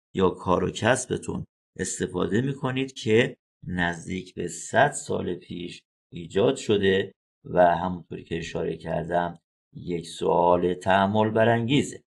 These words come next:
مسیر تکاملی مصاحبهٔ شایستگی محور رو دوستان من زمانی که دنبال می‌کنم، می‌رسم به یک ذهنیاتی از گذشته، ز گهواره تا گور دانش بجو.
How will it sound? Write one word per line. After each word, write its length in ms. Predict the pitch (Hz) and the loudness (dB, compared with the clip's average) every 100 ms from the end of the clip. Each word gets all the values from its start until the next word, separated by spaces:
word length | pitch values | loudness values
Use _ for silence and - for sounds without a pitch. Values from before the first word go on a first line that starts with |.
| _ _ _ _ _ _ _ - | _ _ _ _ _ _ _ -8
مسیر 580 | 104 120 123 - 170 160 | -2 -2 -2 -2 0 0
تکاملی 1000 | - 101 - 101 98 98 98 110 147 139 | -2 -4 -4 -4 -2 0 0 2 2 2
مصاحبهٔ 720 | 87 87 - 98 87 87 90 | 0 -4 -4 -2 0 2 2
شایستگی 680 | 92 - 90 87 - 92 92 | 0 0 0 0 0 -2 0
محور 420 | 90 92 85 98 | 0 0 4 6
رو 100 | 120 | 6
دوستان 360 | 98 - - 90 | 6 0 -2 -2
من 180 | 90 90 | 0 -2
زمانی 440 | 90 87 90 92 | -2 -4 -4 -6
که 120 | 82 | -10
دنبال 500 | 90 90 87 87 87 | -10 -10 -8 -10 -10
می‌کنم، 540 | 90 - 90 104 131 143 _ _ _ _ | -10 -12 -4 -2 -2 -4 _ _ _ _
می‌رسم 920 | 87 95 120 147 110 - 87 87 101 117 - _ _ 92 | -6 -2 0 2 0 -2 -6 -4 -4 -6 -12 _ _ -2
به 60 | |
یک 520 | 90 90 95 95 - | -2 0 2 2 0
ذهنیاتی 1300 | 87 80 98 98 92 95 98 127 131 - 90 95 113 - _ _ - | -12 -2 0 0 0 -2 2 2 0 -2 -2 -2 -4 -10 _ _ -2
از 420 | 85 87 87 - | 0 2 0 -4
گذشته، 840 | - 95 101 101 - - 110 82 - _ _ - | -4 -2 0 -2 -2 4 4 4 -10 _ _ -16
ز 160 | - 90 | -4 -2
گهواره 800 | 82 85 80 80 85 82 80 90 | 0 0 -2 -4 -2 -2 -2 -6
تا 320 | - 90 82 | -4 -4 -4
گور 520 | - 90 92 92 92 _ _ - | -4 0 0 0 -4 _ _ 2
دانش 480 | 101 101 120 131 - | 4 4 4 0 -2
بجو. 260 | - - | -8 -12